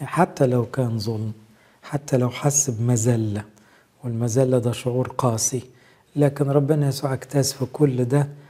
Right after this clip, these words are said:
عشان لما نمشي وراه ما تبقاش جديدة علينا. يقول لنا: "ما أنا معاكم، ما أنا سبقتكم، ما أنا جربت، ما أنا هكون سند ليكم".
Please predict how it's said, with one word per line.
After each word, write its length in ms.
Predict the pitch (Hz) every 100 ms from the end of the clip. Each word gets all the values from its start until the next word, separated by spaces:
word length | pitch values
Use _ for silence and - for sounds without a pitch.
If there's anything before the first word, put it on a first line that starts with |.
| _ -
عشان 280 | - 131
لما 240 | 127 123 131
نمشي 360 | 151 143 -
وراه 400 | 120 117 127 139 - - - _ _ 131
ما 60 |
تبقاش 440 | 123 120 135 131 107
جديدة 420 | 120 123 123 120
علينا. 480 | 117 113 110 110 107 - _ _ -
يقول 140 | 139
لنا: 200 | 156 156
"ما 120 | 151
أنا 160 | 147 151
معاكم، 440 | 156 156 143 - -
ما 80 | 135
أنا 120 | 131
سبقتكم، 760 | 123 - 127 131 120 139 - 113 - - _ -
ما 80 | 143
أنا 160 | 139
جربت، 640 | 135 139 147 160 - - - _ _ -
ما 80 |
أنا 180 | 151 143
هكون 420 | 131 160 147 139 165 - _ -
سند 480 | - 160 131 110 113
ليكم". 340 | 113 107 120